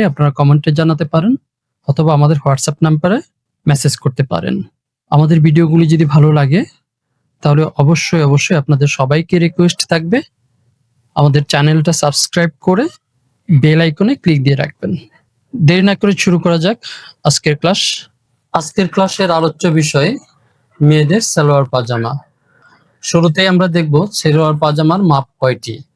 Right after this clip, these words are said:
এখানে আমরা দেখতে পাচ্ছি সালোয়ার পাজামার মাপ তিনটি, একটা হচ্ছে লম্বা, আরেকটা হচ্ছে হিপ, আরেকটা হচ্ছে মোহরি।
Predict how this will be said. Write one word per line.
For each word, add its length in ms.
এখানে 320
আমরা 140
দেখতে 300
পাচ্ছি 240
সালোয়ার 420
পাজামার 500
মাপ 260
তিনটি, 380
একটা 260
হচ্ছে 180
লম্বা, 360
আরেকটা 320
হচ্ছে 220
হিপ, 200
আরেকটা 300
হচ্ছে 200
মোহরি। 380